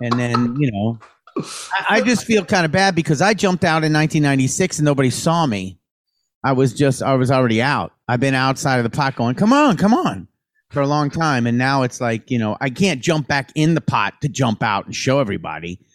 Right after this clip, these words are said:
I just gotta stand outside here, outside of the pot and say, "Hey, guys, I've been out here for a long time."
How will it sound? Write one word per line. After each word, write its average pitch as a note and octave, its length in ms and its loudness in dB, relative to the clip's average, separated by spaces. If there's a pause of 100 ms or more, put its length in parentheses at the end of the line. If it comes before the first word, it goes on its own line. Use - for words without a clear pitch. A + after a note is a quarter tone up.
(260)
I D3 60 0
just D3 180 2
gotta C3+ 200 -2
stand C#3 320 -2
outside A#2+ 440 -2
here, A2 460 -4
outside C3+ 480 -2
of A#2+ 60 -6
the G2+ 80 -6
pot F#2+ 320 -6
and F#2 100 -12
say, F#2 340 -8
"Hey, A2+ 360 -4 (320)
guys, B2 240 0
I've G2+ 80 -2
been A2+ 120 0
out B2 160 0
here G#2+ 160 0
for A2 140 -4
a G#2 60 2
long G2+ 260 0
time." G2+ 420 -4